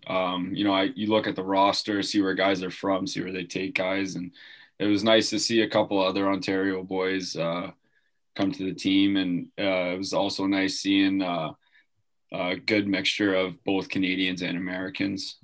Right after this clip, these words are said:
Um, so it's, like, makes it a little more comfortable coming into the transition. And then, uh, when I got here, um, last year,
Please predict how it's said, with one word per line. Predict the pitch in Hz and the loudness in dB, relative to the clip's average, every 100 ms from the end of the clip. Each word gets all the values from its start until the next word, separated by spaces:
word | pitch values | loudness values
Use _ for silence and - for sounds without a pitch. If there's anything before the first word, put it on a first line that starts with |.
| - | -6
Um, | 98 87 87 92 - - | -4 -2 -6 -10 -14 -4
so | 110 104 95 | 2 2 2
it's, | 92 | 2
like, | 117 104 95 - - _ _ | 4 4 2 -6 -16 _ _
makes | 107 107 98 - | 0 2 2 2
it | 107 | 2
a | |
little | 101 98 | 2 2
more | 98 95 | 0 -2
comfortable | 92 95 85 90 95 92 - - | -2 -4 -4 -2 0 0 -4 -10
coming | 95 92 92 | -8 -6 -4
into | 90 95 - | -4 -6 -6
the | 92 | -6
transition. | - 98 95 92 92 107 101 98 | -2 0 0 0 -2 0 2 2
And | 95 | 0
then, | 95 95 92 | -2 -4 -4
uh, | 87 87 - _ _ _ _ - | -4 -6 -10 _ _ _ _ -4
when | 104 | 0
I | 98 | 0
got | 92 101 107 107 | 2 4 6 4
here, | 104 101 98 98 92 _ - | 4 4 4 0 -4 _ -10
um, | 92 92 90 90 92 - | -6 -4 -6 -6 -8 -4
last | 98 95 90 - 104 | 0 2 0 -4 2
year, | 101 101 98 - | 2 2 -2 -6